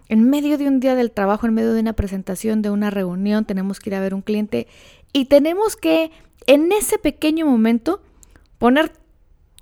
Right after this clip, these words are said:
todas nuestras cosas en orden y nuestro pensamiento y nuestros sentimientos en orden y salir adelante.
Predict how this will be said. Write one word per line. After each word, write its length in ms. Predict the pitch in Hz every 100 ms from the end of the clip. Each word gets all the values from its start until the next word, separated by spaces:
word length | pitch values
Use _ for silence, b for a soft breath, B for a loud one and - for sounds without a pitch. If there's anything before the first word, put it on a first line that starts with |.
| _ _ -
todas 380 | 359 370 381
nuestras 480 | 330 285 - 226 208
cosas 280 | - 277 302
en 140 | 247 240
orden 280 | 247 233 277
y 60 |
nuestro 240 | 226 - 196
pensamiento 560 | 202 185 196 233 269
y 20 |
nuestros 220 | 269 220 190
sentimientos 440 | 196 196 208 247
en 120 | 196
orden 240 | 202 214 240
y 80 | 214
salir 260 | 185 185
adelante. 520 | 196 175 165 160 -